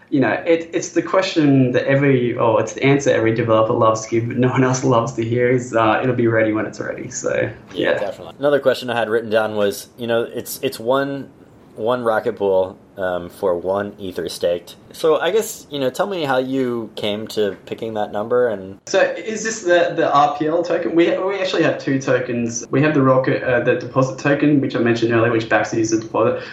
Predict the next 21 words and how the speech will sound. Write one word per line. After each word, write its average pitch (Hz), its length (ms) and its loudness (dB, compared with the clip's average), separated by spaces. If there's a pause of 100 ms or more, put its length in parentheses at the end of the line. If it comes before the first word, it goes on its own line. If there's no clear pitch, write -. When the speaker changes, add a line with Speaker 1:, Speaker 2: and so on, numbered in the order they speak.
(120)
Speaker 1:
That's 143 220 4
only 131 200 6
ever 123 140 2
managed 120 280 -2
by 113 120 -2
the 113 80 -2
users. 113 480 -2
It's - 320 -8
nothing 113 320 0
to - 40 -14
do 113 120 4
with 107 100 4
us. - 420 0
The 156 220 4
R 139 340 4
P 143 180 -2
L 165 140 4
token 147 440 0
is 135 200 -2
actually 123 440 0
the, 117 180 2